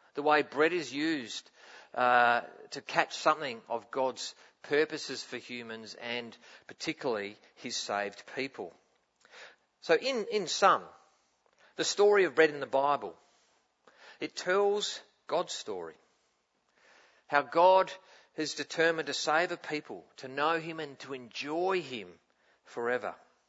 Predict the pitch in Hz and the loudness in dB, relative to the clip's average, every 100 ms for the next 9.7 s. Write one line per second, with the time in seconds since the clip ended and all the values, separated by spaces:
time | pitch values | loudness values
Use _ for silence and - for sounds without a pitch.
0 | _ _ _ _ _ _ _ _ _ - | _ _ _ _ _ _ _ _ _ -14
1 | - - - 139 - 202 240 214 175 165 | -14 -14 -12 -6 6 10 12 10 6 2
2 | 160 135 147 175 170 107 101 113 127 147 | 0 -2 2 2 2 -2 -6 -8 -8 -10
3 | - - 160 - 156 131 - - - - | -10 -14 -12 -12 -10 -10 -10 -14 -16 -16
4 | - 113 98 87 82 _ _ _ _ _ | -12 -10 -8 -10 -14 _ _ _ _ _
5 | _ _ _ _ _ _ _ _ _ _ | _ _ _ _ _ _ _ _ _ _
6 | - - - - 180 180 185 165 123 165 | -20 -8 -6 -2 2 4 4 0 2 2
7 | 180 180 - 160 165 151 - 160 147 143 | 4 0 0 0 -2 -6 -6 -6 -2 0
8 | 143 139 - 131 139 147 135 135 - 135 | 0 0 -4 -6 -6 -8 -10 -10 -8 -6
9 | 127 120 113 107 104 - | -4 -2 -2 -4 -6 -10